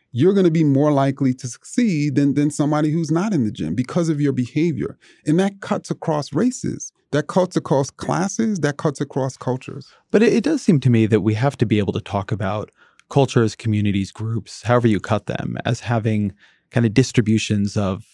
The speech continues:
Speaker 2: of, of tendencies, right? I mean,
Speaker 1: Oh,
Speaker 2: it is
Speaker 1: yeah.
Speaker 2: true, of
Speaker 1: It,
Speaker 2: course,
Speaker 1: that
Speaker 2: that
Speaker 1: is true.
Speaker 2: you,
Speaker 1: Yeah.
Speaker 2: a hundred percent what you're saying, that what you're describing there is bookishness, and that, you know, you see that kind of replicated across different groups, and bookish people in knowledge-based societies tend to do, uh, tend to do a little bit better
Speaker 1: Yeah.
Speaker 2: within those,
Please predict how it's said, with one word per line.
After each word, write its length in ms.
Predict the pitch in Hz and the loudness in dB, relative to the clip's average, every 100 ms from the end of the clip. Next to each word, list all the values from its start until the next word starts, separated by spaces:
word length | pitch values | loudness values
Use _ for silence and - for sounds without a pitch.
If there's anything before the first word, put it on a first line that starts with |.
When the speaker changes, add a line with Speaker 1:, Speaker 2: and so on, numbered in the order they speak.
| _ | _
Speaker 2:
of, 100 | 98 101 _ - | -10 -10 _ -10
of 120 | 113 | -4
tendencies, 640 | 156 202 104 - - 98 | 0 2 0 -2 -10 -8
right? 220 | 104 113 | -4 0
I 20 | |
mean, 160 | 117 - | 4 6
Speaker 1:
Oh, 40 | |
Speaker 2:
it 100 | - | 6
is 60 | - | 6
Speaker 1:
yeah. 120 | 220 | 4
Speaker 2:
true, 140 | 247 180 | 4 2
of 60 | |
Speaker 1:
It, 80 | 139 | 4
Speaker 2:
course, 220 | 127 117 | 2 2
Speaker 1:
that 160 | - 143 | 2 4
Speaker 2:
that 40 | |
Speaker 1:
is 140 | 160 - | 4 0
true. 200 | - 143 | -4 -2
Speaker 2:
you, 100 | 131 - | 2 4
Speaker 1:
Yeah. 40 | |
Speaker 2:
a 40 | |
hundred 320 | 120 214 226 196 | 4 2 2 2
percent 380 | 131 147 127 104 | 2 2 0 0
what 120 | - | -2
you're 80 | 101 | -2
saying, 440 | - 120 101 92 | 0 0 0 -4
that 200 | 113 98 - | -6 -8 -8
what 180 | - 117 | 0 2
you're 140 | 113 113 | 2 2
describing 360 | 107 - 120 | 0 2 2
there 100 | 110 | 4
is 80 | 95 | 0
bookishness, 800 | - 117 - - - 71 - - - | 0 0 0 -6 -6 -6 -6 -8 -4
and 220 | 107 107 | -2 0
that, 200 | 104 - _ | -2 -4 _
you 160 | 104 107 | -4 -2
know, 160 | 98 | -2
you 140 | 98 98 | -4 -6
see 240 | - 113 | -4 -2
that 240 | 104 98 | 0 -2
kind 160 | - 104 | -2 -4
of 80 | 98 | -2
replicated 560 | 98 95 110 107 101 | -4 -4 -6 -4 -4
across 340 | 90 - 95 - | -6 -4 -6 -4
different 260 | 98 104 | -8 -6
groups, 300 | 110 98 - | -2 0 0
and 180 | 113 104 - - _ - | 0 -2 -4 -20 _ 0
bookish 320 | 123 - - | 0 2 -2
people 540 | - 113 107 104 101 101 | 0 2 2 2 2 2
in 340 | - 107 104 98 | 0 2 2 2
knowledge-based 560 | 101 101 101 104 101 | 2 0 -2 -2 -6
societies 560 | - - 98 98 98 95 | -4 -4 -2 -2 -4 -6
tend 220 | - 101 | -4 -4
to 40 | 104 | -2
do, 300 | 98 92 87 | -2 -2 -2
uh, 180 | 98 104 - 95 107 | -2 -4 -8 -18 -8
tend 180 | 117 117 | -2 0
to 60 | |
do 100 | 107 | 2
a 40 | 101 | 2
little 180 | 98 95 | 0 -4
bit 140 | 110 | -6
better 200 | 95 98 | -4 -4
Speaker 1:
Yeah. 60 | 117 | -4
Speaker 2:
within 240 | 110 101 | -2 -2
those, 320 | 98 95 - | -2 -2 -6